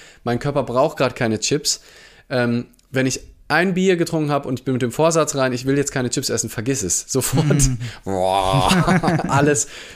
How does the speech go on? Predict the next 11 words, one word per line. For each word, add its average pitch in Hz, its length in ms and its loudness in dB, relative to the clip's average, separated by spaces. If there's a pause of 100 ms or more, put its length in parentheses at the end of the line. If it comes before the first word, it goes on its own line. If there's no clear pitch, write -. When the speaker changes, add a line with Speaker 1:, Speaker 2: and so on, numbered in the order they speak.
Speaker 1:
über 170 400 4
jegliche 160 480 2
Grenze. 120 440 0 (340)
Aber 143 280 4
auch 135 340 2
Streitereien, 127 760 2
alles 143 260 0
eskaliert 139 580 0
ja 113 100 2
viel 135 180 -2
schneller, 131 580 0